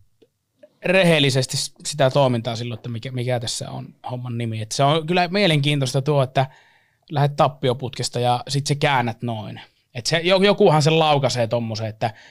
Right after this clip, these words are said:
joko me lyön tää joukkue yhteen tai sit niinku, ja se vaatii koko sitä ryhmää, valmennusta,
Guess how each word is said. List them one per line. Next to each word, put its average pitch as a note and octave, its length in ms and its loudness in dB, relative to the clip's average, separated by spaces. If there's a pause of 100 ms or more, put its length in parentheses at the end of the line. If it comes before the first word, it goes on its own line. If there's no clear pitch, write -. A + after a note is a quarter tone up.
(140)
joko D3 180 0
me C3 140 0
lyön C3 260 0
tää A#2+ 100 -6
joukkue C3+ 400 -4
yhteen C#3+ 460 -2
tai C3 280 2 (640)
sit - 240 -8 (480)
niinku, B2+ 240 -6
ja C3+ 240 2 (140)
se D3 120 -2
vaatii C#3+ 380 2 (100)
koko D3 320 2
sitä C#3+ 200 2
ryhmää, A2 640 0
valmennusta, A#2 640 -6